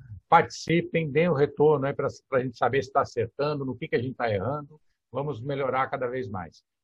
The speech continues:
E como eu sempre digo no final de cada episódio, tá? Somos uma sociedade colaborativa, trabalhamos em colaboração, né? E nessa pandemia temos percebido que a gente precisa trabalhar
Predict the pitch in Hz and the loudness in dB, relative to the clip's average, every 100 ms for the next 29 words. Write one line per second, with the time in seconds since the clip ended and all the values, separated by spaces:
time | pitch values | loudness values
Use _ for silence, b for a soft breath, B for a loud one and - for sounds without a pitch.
0 | - 131 165 - 196 175 170 170 156 156 | -6 0 0 0 -4 -4 -4 -4 -4 0
1 | 160 139 151 151 135 127 131 143 123 92 | 0 2 2 0 -2 -2 4 4 4 0
2 | 87 - _ _ 113 123 113 160 175 160 | -8 -16 _ _ -2 -2 0 0 0 -2
3 | 151 175 - 143 123 151 151 - 165 180 | -2 -2 -2 -2 0 0 -2 -8 -2 2
4 | 156 143 135 113 120 120 143 143 139 160 | 2 2 0 0 -4 -4 -2 0 0 0
5 | 165 139 120 113 123 117 117 98 - - | 0 -2 -6 -2 0 0 0 -4 -6 -18
6 | - _ _ - 117 120 151 165 151 135 | -20 _ _ -6 -2 0 0 0 0 -2
7 | 131 151 156 147 - 139 - 131 117 135 | 0 0 -2 -4 -2 -2 -2 -6 -4 -6
8 | 135 - 143 131 110 120 117 - 151 - | -6 -10 -8 -6 -6 -10 -14 -8 -6 -6
9 | 127 123 117 123 | -4 -2 0 -2